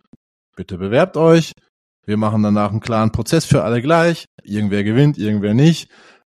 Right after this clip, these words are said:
Totale Transparenz. Ich sehe keinen Nachteil. Wer damit nicht umgehen kann, ja, du,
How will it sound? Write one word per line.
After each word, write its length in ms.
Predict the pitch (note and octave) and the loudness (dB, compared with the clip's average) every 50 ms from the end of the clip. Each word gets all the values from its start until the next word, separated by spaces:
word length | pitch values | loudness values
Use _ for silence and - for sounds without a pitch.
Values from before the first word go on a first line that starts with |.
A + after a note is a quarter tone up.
| _ _ _ _ _ | _ _ _ _ _
Totale 340 | - D3+ D3 F3+ F3 F#3+ F3+ | -6 -4 0 0 0 0 0
Transparenz. 640 | - C3+ C#3+ C#3 - - C3 A2+ G#2 F#2+ F2 - | -2 -2 -4 -4 -4 -4 -4 -4 -2 -4 -4 -6
Ich 160 | - G2 - - | -10 -10 -6 -6
sehe 100 | D#3 D#3 | -6 -4
keinen 240 | - E3 D#3 D3+ | -4 -2 -2 0
Nachteil. 460 | D3 D3 D3+ D#3 - - - F#2 F2+ F2+ | 2 2 0 0 -2 -6 -8 -6 -4 -4
Wer 120 | G#2 G#2 | -4 -2
damit 280 | A#2 A#2 B2 B2+ - C#3+ | -2 -2 -2 -2 -2 -4
nicht 160 | B2+ - - | -6 -4 -4
umgehen 480 | - D3 G3+ G#3+ F3 F3 F3 F3 F3 | -2 0 0 0 0 0 0 0 0
kann, 500 | - - F3 F3 F3+ F3+ F3 E3 D3 C3 A#2 _ _ _ _ - - | 0 0 0 2 2 0 0 -2 -4 -8 -12 _ _ _ _ -12 -6
ja, 340 | A2 A2 B2+ B2+ G#2 F#2+ A#2 - - _ _ _ _ _ - - _ _ _ _ _ _ _ _ | -2 0 2 2 0 -2 -6 -18 -20 _ _ _ _ _ -20 -20 _ _ _ _ _ _ _ _
du, 120 | - B2 | -10 -10